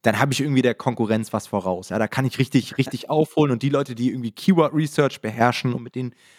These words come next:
Kennzahlen umgehen können, das sind die Leute, die nachher am krassesten verkaufen." Und ich kann euch ehrlich sagen, Keywords sind heutzutage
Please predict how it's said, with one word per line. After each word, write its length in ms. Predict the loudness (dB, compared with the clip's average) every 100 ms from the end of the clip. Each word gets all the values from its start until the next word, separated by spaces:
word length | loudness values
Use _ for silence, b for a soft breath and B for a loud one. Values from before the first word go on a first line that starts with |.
| b 0
Kennzahlen 420 | 0 2 0 2
umgehen 320 | 2 2 2
können, 240 | 0 0
das 160 | -2 -2
sind 180 | -2 2
die 80 | 0
Leute, 300 | 0 -2 -6
die 100 | -4
nachher 220 | -4 -4
am 100 | -6
krassesten 460 | -10 -10 -14 -16
verkaufen." 480 | -14 -10 -8 -10 -14 B B B B B B B 0
Und 100 | 2
ich 120 | 4
kann 140 | 2
euch 140 | 2 2
ehrlich 260 | 0 2
sagen, 340 | 2 2 0 -8
Keywords 840 | 2 4 4 0 -2 -6 -16 -20 _
sind 300 | -4 -4 0
heutzutage 1000 | 0 0 0 -4 -2 0 2 2 0 0